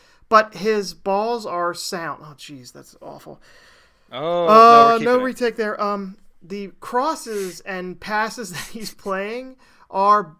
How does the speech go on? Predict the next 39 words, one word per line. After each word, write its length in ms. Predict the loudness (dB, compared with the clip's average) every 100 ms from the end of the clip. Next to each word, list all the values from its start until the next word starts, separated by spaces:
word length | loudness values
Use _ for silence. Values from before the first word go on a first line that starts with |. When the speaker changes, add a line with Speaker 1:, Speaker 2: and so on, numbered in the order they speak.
| -14
Speaker 1:
brilliant, 640 | 0 4 4 4 0 -2 -8 -20 -20 -20 -20 _ _ _ -8
brilliant 680 | 0 4 2 2 -2 -4
reads. 640 | -6 -6 -6 -8 -8 -12 -16 -20 -20 2
Um, 580 | 6 8 8 4 -6 -14 -18 -4
and 640 | 0 2 2 0 -2 -6 -12 -4
I 140 | -2
think 200 | -2 -6
he's 100 | -4
got 140 | -2 -2
a 40 |
shot 320 | 0 2 2
at 120 | 0
twenty 300 | -4 -6 -6
twenty. 460 | -6 -8 -8 -10 -16 _ _ _ -8
I 80 | -6
think 180 | -4
that 100 | -2 0
would 100 | 0
be 100 | -2
a 60 |
phenomenal 500 | -2 -2 0 0 -2
season. 540 | -4 -6 -4 -6 -6 -6
And 440 | -6 -6 -6 -8 -16 _ _ _
James, 280 | 4 4 4
this 100 | -2
one's 160 | -8
for 120 | -8 -6
you 140 | -6
'cause 160 | -8 -12
Pete 200 | -10 -6
will, 300 | -4 -6 -10 -14 -14
Pete 220 | -12 -12
won't 220 | -10 -10
be 180 | -8 -8
unbiased 520 | -10 -8 -6 -6 -8
on 80 | -14
this 140 | -14 -14
one. 200 | -16 -18 _ _ _ _
Speaker 2:
Mm-hmm. 320 | -14 -12 -12